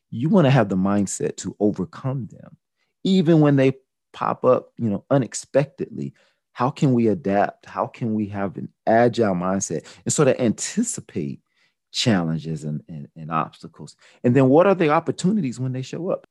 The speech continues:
Just like covid. covid was a, it was a hard challenge for a lot of people. And a lot of people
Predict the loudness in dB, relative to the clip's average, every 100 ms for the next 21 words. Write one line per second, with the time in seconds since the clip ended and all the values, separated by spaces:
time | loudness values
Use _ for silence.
0 | _ -12 -4 -2 -2 -2 0 2 0 -2
1 | _ _ _ _ _ -2 2 4 4 2
2 | 2 2 0 _ _ -2 -2 -4 -6 -2
3 | 0 0 -2 -2 -2 -4 -6 -2 0 0
4 | -2 -6 -8 -10 -14 _ _ _ _ _
5 | _ _ -2 2 4 2 0 -4 -2 -2